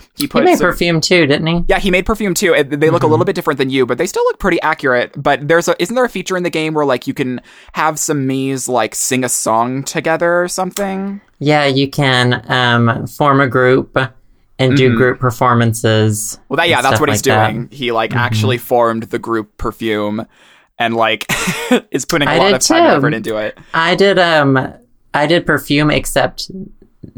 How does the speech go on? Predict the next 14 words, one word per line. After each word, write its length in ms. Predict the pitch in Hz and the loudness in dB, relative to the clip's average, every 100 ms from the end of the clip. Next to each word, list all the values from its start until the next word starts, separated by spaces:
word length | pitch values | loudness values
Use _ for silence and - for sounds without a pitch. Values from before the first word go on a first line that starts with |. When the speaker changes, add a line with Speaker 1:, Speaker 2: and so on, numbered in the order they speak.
| - | -6
Speaker 2:
those 280 | 135 135 135 | 0 2 2
three, 260 | 160 156 151 | 0 2 2
but 240 | 120 120 | 2 2
with 220 | 117 113 | 2 2
me 260 | 117 117 123 | 2 2 2
as 220 | 113 - | 2 2
well. 340 | 113 117 135 180 208 | 2 4 4 2 2
Speaker 1:
<laughs> 100 | - - | 2 2
Speaker 2:
And 120 | - | 2
we're 140 | 135 | 0
called 580 | - 156 135 127 135 - | 2 2 4 4 0 -4
Perfume 540 | - 127 - 131 123 120 | -2 0 2 2 2 2
Two. 420 | - 123 131 | 2 4 6
<gasps> 60 | 160 | 4